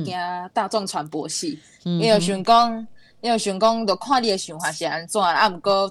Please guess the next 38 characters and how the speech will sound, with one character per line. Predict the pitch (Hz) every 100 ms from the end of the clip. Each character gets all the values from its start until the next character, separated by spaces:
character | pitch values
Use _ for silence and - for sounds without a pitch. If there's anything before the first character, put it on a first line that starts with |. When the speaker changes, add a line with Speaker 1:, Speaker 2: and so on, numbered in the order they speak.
| -
Speaker 1:
台 | 190
语 | 190 247 226 196 165 _ _ -
啊 | 196 202
有 | 175
用 | 175 170 170 170 - _ _
嘛 | 165
是 | 160 180
爱 | 202 220
讲， | 240 185 - - - - _ -
Speaker 2:
嗯 | 165 147
哼。 |
Speaker 1:
因 | 156
为 | 143
讲 | 233 240 240
接 | 190 -
讲 | 262 226
就 | 190
会 | 175
顺 | 175 - 170 160
啊。 | 180
<laughs> | - 285 285 311 - - - _ - _ - - - - -
Speaker 2:
哦， | - - -
接 | 208 143
讲 | - 415 330
就 | -
会 | 151
顺 | - - 143 123 131
啊， | 143 123 135 151
吼。 | 123 123 165 _ _ _ _ _ _ _ _ _ _ -
会 | 202
愈 | 285
讲 | 359 285
愈 | 254 247
厉 | 175 139
害 | 160
安 | 147 160
尼 | 165 165
吼。 | 113